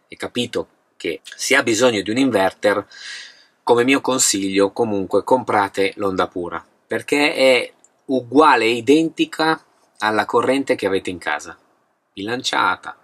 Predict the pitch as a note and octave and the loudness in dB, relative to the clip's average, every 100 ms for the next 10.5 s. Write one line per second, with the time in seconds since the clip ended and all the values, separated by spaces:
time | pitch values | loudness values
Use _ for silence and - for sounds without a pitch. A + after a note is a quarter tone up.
0 | _ - - F2 G#2 A#2+ A#2+ B2 F#2+ F#2 | _ -10 -8 -4 -4 -6 -2 0 0 -2
1 | F2 - _ _ _ - - _ _ F#2+ | -12 -14 _ _ _ -20 -20 _ _ -8
2 | F2 E2+ D#2+ D#2+ G#2 G#2 F#2+ G2 - F#2+ | -6 -6 -8 -6 -4 -2 -2 -6 -6 -6
3 | F#2+ F2 F#2 F2 F#2+ A2 A#2 G#2+ - G2 | -4 -2 -2 -2 -4 -2 -2 -4 -6 -6
4 | F#2+ F2 - - G2+ F#2 - G2 F2 - | -6 -10 -12 -2 0 0 -4 -12 -10 -8
5 | D#2 - F#2+ - - G#2+ G2+ F#2+ F#2 - | -8 -8 -12 -10 -6 -4 -2 -2 -2 -2
6 | F#2 F#2 F#2 F2 - E2+ D2+ - - _ | -2 -2 -6 -8 -10 -10 -12 -14 -20 _
7 | _ A#2+ A#2+ A#2+ D3 E3+ D#3+ E3+ F#3+ E3+ | _ 0 0 4 2 4 4 2 2 0
8 | - A2 - C#3 F#2+ F2+ D3 E3 - G3 | 2 0 2 0 0 0 0 2 0 0
9 | E3 F3 G3+ F3+ C3+ D#3 D#3 F#3+ E3 A#2 | 2 2 4 2 4 2 0 -2 -4 2
10 | B2+ B2+ C3+ D#3+ F#3 | 2 4 2 2 0